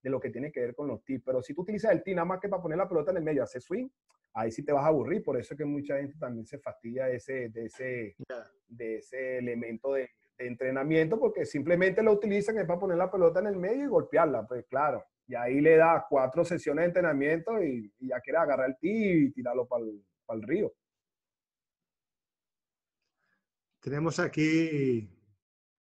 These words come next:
Speaker 2: una pregunta sobre un, a ver si la encuentro. Ok, tú, pues, como entrenador de, de, de varias selecciones y, y mucha experiencia, dice, ¿qué es lo que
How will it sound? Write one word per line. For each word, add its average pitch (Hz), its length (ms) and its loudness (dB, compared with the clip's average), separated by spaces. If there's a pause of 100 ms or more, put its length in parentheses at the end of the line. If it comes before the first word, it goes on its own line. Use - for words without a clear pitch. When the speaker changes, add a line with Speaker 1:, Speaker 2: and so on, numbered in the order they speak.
(300)
Speaker 2:
una 143 180 -4
pregunta 139 460 -4
sobre 127 260 -4
un, 127 320 -8 (400)
a 127 120 -8 (260)
ver 139 160 -6
si 127 260 -8
la 123 220 -2
encuentro. 131 680 0 (480)
Ok, 151 160 4 (840)
tú, 165 200 4
pues, 175 140 6
como 143 360 4
entrenador 147 480 6
de, 160 240 8
de, 156 160 0
de 135 120 4
varias 143 280 4
selecciones 143 720 2
y, 131 180 -4
y 127 40 -4
mucha 131 240 -4
experiencia, 156 520 2
dice, 139 380 0 (100)
¿qué 170 120 2
es 165 80 2
lo 185 120 4
que 160 300 4